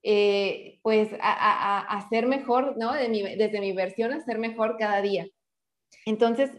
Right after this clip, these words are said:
como bien dices, hay que romper esas creencias totalmente y a veces sin darnos cuenta, ahí están, ahí están y, y en nuestro diálogo se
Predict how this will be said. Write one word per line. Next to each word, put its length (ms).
como 200
bien 200
dices, 340
hay 100
que 120
romper 360
esas 320
creencias 640
totalmente 680
y 160
a 100
veces 380
sin 160
darnos 360
cuenta, 440
ahí 260
están, 340
ahí 280
están 400
y, 220
y 140
en 100
nuestro 340
diálogo 500
se 420